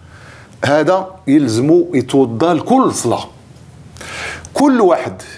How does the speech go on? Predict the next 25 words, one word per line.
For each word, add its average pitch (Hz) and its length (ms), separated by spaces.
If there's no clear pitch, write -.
كل 254 220
وحدة 147 500
كتعاني 170 600
من 160 340
خروج 156 380
الريح 165 340
عنده 123 200
مرض 147 280
هذا، - 160
ما 127 80
تقدرش 175 320
يتحكم - 280
فيه. - 200
عنده 160 300
كذلك 214 460
سلس 202 300
البول، 143 320
ما 127 100
تي-، 170 220
أعزكم 175 360
الله، 131 240
ما 151 120
تيقدرش 175 420
يتحكم - 300
فيه. - 440